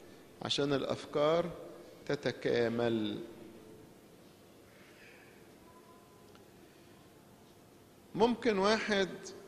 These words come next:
يبقى عنده فكرة معينة هو مقتنع بيها ويجي يعلم الناس،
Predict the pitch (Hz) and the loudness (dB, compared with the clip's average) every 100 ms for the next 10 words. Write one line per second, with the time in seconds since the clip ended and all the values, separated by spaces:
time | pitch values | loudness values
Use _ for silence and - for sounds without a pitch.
0 | - - - - - 151 139 151 185 160 | -20 -20 -20 -12 -4 -2 2 2 2 2
1 | - 185 - 139 131 120 127 131 127 101 | 0 0 2 2 2 2 2 2 2 -2
2 | - - - - - - - - - - | -6 -14 -16 -18 -18 -20 -20 -20 -20 -20
3 | - - - - - 190 208 180 196 165 | -20 -20 -20 -16 6 8 10 10 8 8
4 | 127 110 110 - - - - - - - | 8 6 0 -2 -12 -16 -16 -20 -20 -20
5 | - - - - - - - - - 139 | -20 -20 -20 -20 -20 -20 -20 -20 -8 0
6 | 170 165 165 175 165 151 147 165 160 - | 0 2 2 4 2 2 2 2 2 -2
7 | - | -4